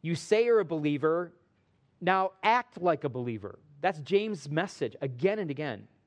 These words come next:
in this letter. And really, that should be convicting for all of us because James is writing not only to relatively new believers who have no prior knowledge of how to live their life in Christ. Think of that. There's no prior generation of Christians.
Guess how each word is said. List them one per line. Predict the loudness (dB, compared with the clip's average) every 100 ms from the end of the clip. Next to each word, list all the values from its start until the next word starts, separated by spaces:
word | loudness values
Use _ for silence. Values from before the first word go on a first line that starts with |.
| -8
in | -6
this | -4 -2
letter. | -2 -2
And | -4 -6
really, | -2 0 0 -2 -6 _ _ _ _ _ _ _ _ _ -2
that | 0 2 0
should | -6 -2
be | -2
convicting | 0 -4 2 0 0 -6 -2
for | -2
all | 0 0 0
of | 0
us | -4
because | -2 -2
James | -2 -2 -2 0 0
is | 0
writing | 2 2 2 -2 -2 -2 -6 -8 -14 _ _ _ _ _ _ 0
not | 0 0 2
only | 2 2 2 0
to | -2 -6
relatively | 2 4 4 2 2 0 2 0
new | 0 -2 0 0
believers | 0 0 0 -2 0 0 0 -2
who | 0
have | 2 0 0
no | 2 4 4 0
prior | -2 0 2 2 0
knowledge | 0 0 2 0 0
of | -2
how | 0 0
to | 0
live | -2 0
their | 0
life | 2 0 -2
in |
Christ. | -4 0 0 -2
Think | -4 -2
of | 0
that. | 0 0
There's | -4 -6
no | -2 0 0 -2
prior | -2 0 0 -2
generation | -4 -4 -2 -2 -4 -8
of | -10
Christians. | -6 -6 -6 -12